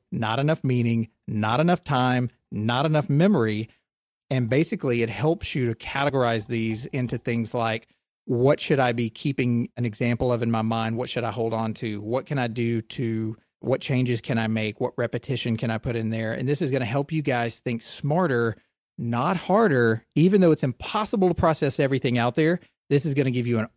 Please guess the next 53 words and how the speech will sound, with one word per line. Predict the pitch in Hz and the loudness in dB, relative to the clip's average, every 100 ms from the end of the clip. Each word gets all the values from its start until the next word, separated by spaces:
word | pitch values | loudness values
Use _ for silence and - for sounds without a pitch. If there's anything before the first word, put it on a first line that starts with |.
| - | -2
awesome | 147 156 151 113 | 0 0 -2 -2
hack, | 135 120 123 | 0 -2 0
an | 113 | 0
awesome | 120 117 | 0 -2
cheat | - 123 - | -4 -6 -4
sheet | 123 120 | -6 -2
to | |
that. | 113 113 117 | 0 2 2
And | 117 | 0
when | 110 | 0
I | |
saw | - 139 131 | 0 2 2
this, | 120 | 2
I | 107 | -2
snagged | - 139 123 120 | -2 -2 0 0
it | 113 | 0
immediately | 117 113 117 117 | 0 0 -2 -4
and | 107 | -2
thought, | 113 107 | -2 -2
"Man, | 120 107 | -2 -2
I've | 117 110 | -6 -4
gotta | - 131 139 | -2 0 0
present | - 113 120 | -2 -4 -2
this | 120 - | -4 -4
to | 117 | -4
the | 110 | -2
listeners." | 113 123 151 147 - _ _ _ - | -2 -2 -2 -2 -4 _ _ _ -2
There's | 131 117 | 0 2
a | |
version | 110 139 139 | 4 4 4
you | 131 | 4
can | 120 113 | 2 4
download | 123 135 131 | 4 4 4
on | 123 | 4
the | 110 | 2
computer | 104 - 170 156 | -2 0 4 4
that | 147 139 | 4 4
I'll | 135 | 2
link | 135 127 | 0 0
up, | 135 123 | 0 2
and | 113 | 0
a | |
version | 117 120 120 | 0 0 0
even | 117 117 | 0 0
for | 120 | -2
your | 110 | -4
smartphone | - - 139 160 - 135 123 | -4 0 2 2 4 4 4
background | 110 123 - 135 117 110 | 2 -2 -2 0 0 -2
that | 104 | -4
you | 117 | -6
can | 117 110 | -4 -2
link | 110 113 | -2 -2
up | 117 110 | -2 -2